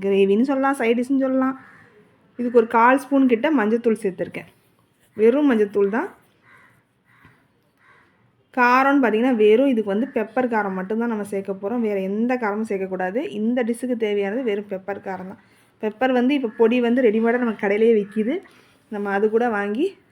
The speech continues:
சேர்த்துக்கலாம். நான் வீட்டிலே இடிச்சு வச்சதுனால வீட்ல இருந்த பொடியை நான் சேர்த்துருக்கேன்.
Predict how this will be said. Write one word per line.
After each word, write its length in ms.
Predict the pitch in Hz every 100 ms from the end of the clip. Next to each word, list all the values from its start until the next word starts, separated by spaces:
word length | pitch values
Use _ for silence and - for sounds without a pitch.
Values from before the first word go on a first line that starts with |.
| _ _
சேர்த்துக்கலாம். 500 | 208 196 196 202 339 - _ _ _ _ 220
நான் 200 | 240 254
வீட்டிலே 300 | 262 254 240
இடிச்சு 200 | 226 240
வச்சதுனால 500 | 214 214 202 202 269 269
வீட்ல 200 | 247 233
இருந்த 160 | 208 202
பொடியை 200 | 196 208
நான் 180 | 202 185
சேர்த்துருக்கேன். 480 | 196 196 190 247